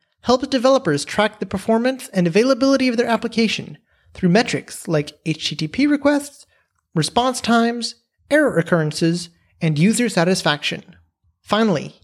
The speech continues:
Airbrake deploy tracking helps developers track trends, fix bad deploys, and improve code quality. Since two thousand eight,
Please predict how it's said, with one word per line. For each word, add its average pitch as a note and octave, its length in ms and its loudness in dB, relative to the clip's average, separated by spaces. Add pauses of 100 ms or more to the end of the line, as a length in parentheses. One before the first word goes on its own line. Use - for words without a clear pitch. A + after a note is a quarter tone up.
(280)
Airbrake C4+ 440 2
deploy C#4 340 2
tracking - 560 -6 (320)
helps C#4+ 300 0
developers G3+ 640 2
track A3 360 -4
trends, D3+ 580 -4 (340)
fix - 280 -2
bad A#3 280 0
deploys, D3+ 640 -2 (400)
and F#3 120 4
improve A3 460 2
code F3 300 0
quality. - 600 -4 (500)
Since E3+ 260 -2
two - 180 0
thousand C4+ 380 0
eight, E3 320 -4